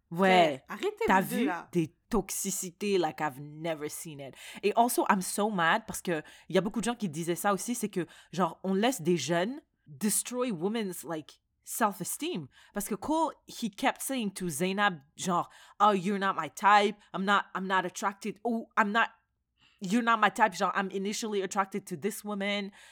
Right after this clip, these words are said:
Speaker 1: et cetera, et cetera. Et la meuf, elle a intériorisé ça. Et moi, je la regarde, je dis, « Mais est-ce qu'on regarde la même personne ? This is
Speaker 2: Oui, mais, mais
Speaker 1: insane. »
Speaker 2: regarde, moi, ce que j'aime, moi, je, ma question, hein, c'est à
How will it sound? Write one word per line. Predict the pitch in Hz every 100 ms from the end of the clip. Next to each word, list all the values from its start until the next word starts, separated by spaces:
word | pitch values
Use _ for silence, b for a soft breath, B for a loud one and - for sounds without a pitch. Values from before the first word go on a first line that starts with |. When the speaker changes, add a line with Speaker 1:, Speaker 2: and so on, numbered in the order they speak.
| B
Speaker 1:
et | 180
cetera, | - 214 196
et | 214
cetera. | 190 196 214 -
Et | 185
la | 175
meuf, | 226 214
elle | 175
a | -
intériorisé | 208 208 202 185 180 208
ça. | - -
Et | 180
moi, | 226 466
je | 165
la | 143
regarde, | 320 427
je | - 160
dis, « |
Mais | 147 135 - b b -
est-ce | 240 -
qu'on | -
regarde | 190 165 151
la | 139
même | 139 131
personne ? | 156 - - 539 466 143 _ b b b b b -
This | 220 -
is | 196
Speaker 2:
Oui, | 285
mais, | 302
mais | 277 220
Speaker 1:
insane. » | - 233 233 170 123
Speaker 2:
regarde, | 226 226 196 170 - _ _ _ _
moi, | 226 349
ce | 403
que | 320
j'aime, | 247 226 226 -
moi, | 240 330 392 247 - _ - -
je, | 208
ma | 254 277
question, | 277 294 - 370 330 208
hein, | 214 269 _ _
c'est | - - 294 320 359 _ _ _ _ _
à | 285